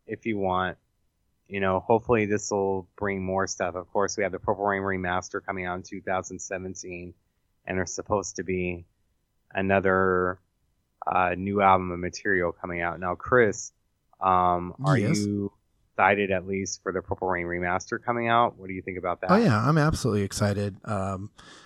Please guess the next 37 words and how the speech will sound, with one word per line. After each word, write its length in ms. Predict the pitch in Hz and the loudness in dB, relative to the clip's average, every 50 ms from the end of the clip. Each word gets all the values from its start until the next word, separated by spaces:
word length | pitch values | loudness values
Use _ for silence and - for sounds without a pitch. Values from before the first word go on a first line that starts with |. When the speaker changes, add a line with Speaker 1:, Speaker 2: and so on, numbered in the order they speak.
| - _ _ _ | -20 _ _ _
Speaker 2:
I, 160 | - 123 120 104 131 - _ | 2 2 2 0 -2 -10 _
there's 240 | - 131 123 117 - | -2 2 2 2 2
so 480 | - - - - - 151 143 143 147 147 | 0 -2 0 4 6 8 10 10 10 8
much 280 | 143 139 127 117 - - | 8 6 4 4 2 0
potential 480 | - 120 - - 127 123 - 127 113 | 0 2 4 4 4 6 6 6 6
there. 380 | 101 110 101 104 104 104 110 110 - | 8 8 6 6 6 4 2 0 0
You 120 | 131 113 | 0 0
know, 40 | 110 | 2
we've 280 | 110 127 151 139 117 - | 4 6 6 6 6 6
talked 280 | - 110 107 101 - - | 4 4 4 4 4 4
about 200 | 110 104 101 101 | 2 4 4 2
it 120 | 82 - - | 0 -2 0
too, 400 | - - 113 101 95 92 90 92 | 2 4 4 4 4 0 -2 -2
but 220 | - 107 98 92 - - - - - - - - - _ _ _ _ _ _ | 0 0 0 -2 -4 -8 -14 -20 -20 -20 -20 -20 -20 _ _ _ _ _ _
there's 280 | - 120 113 113 110 117 | -2 0 0 0 4 6
just 280 | 127 117 - - - _ _ - | 6 6 6 4 -4 _ _ -6
so 360 | - - - - 170 160 160 | -2 0 8 12 12 12 12
much 280 | 156 135 113 104 - - | 12 10 8 6 4 4
potential 640 | - 120 101 - 123 107 101 - - 87 90 107 - - - - - | 4 2 4 2 0 0 0 0 0 -2 -2 -2 -4 -8 -14 -14 0
that 400 | 110 117 113 107 104 107 107 - - - - - _ - - | 4 6 6 8 8 6 4 2 -2 -6 -20 -20 _ 0 6
who 120 | - 156 156 | 10 10 12
knows 320 | 147 139 123 113 98 - | 12 12 10 10 8 6
what 160 | 117 113 107 | 4 4 4
it, 80 | 107 - - - | 2 0 -4 -4
it's 220 | 135 123 - - | -4 -2 2 6
not 160 | 180 175 147 | 6 6 8
gonna 160 | - 165 135 | 8 8 8
live 140 | 123 117 107 | 8 8 8
up 160 | 123 123 - | 6 4 4
to 140 | - - 160 160 | 6 6 6 6
it, 240 | 165 175 - 131 | 6 4 2 2
but 200 | - 131 120 110 | 4 4 4 4
I'm 100 | 110 117 | 4 4
<laughs> 20 | 113 | 4
sure 360 | - - - - - 185 160 - - - 170 - - - - - - | 4 2 4 8 8 8 8 6 2 -2 -2 -2 -4 -12 -12 2 6
it 140 | 160 156 | 6 8
never, 400 | 156 165 175 160 160 143 131 117 | 10 12 12 12 12 10 8 8